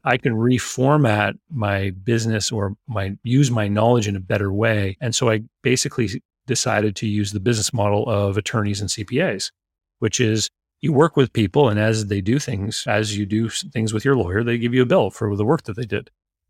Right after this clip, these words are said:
And so that's what I did. And, and I started to use the YouTube channel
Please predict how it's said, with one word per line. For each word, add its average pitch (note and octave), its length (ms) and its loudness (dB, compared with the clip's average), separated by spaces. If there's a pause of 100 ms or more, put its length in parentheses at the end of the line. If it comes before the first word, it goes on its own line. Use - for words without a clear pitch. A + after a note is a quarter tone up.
(120)
And B2 120 0
so C#3 120 2
that's B2 340 2
what A2 240 0
I G#2+ 80 4
did. A2 320 4
And, G2+ 220 -2
and A2 200 0
I G#2+ 240 -2
started A#2 380 0
to A2+ 80 -4
use A2 340 0
the G2 160 -6
YouTube A2+ 420 -2
channel G#2 440 -4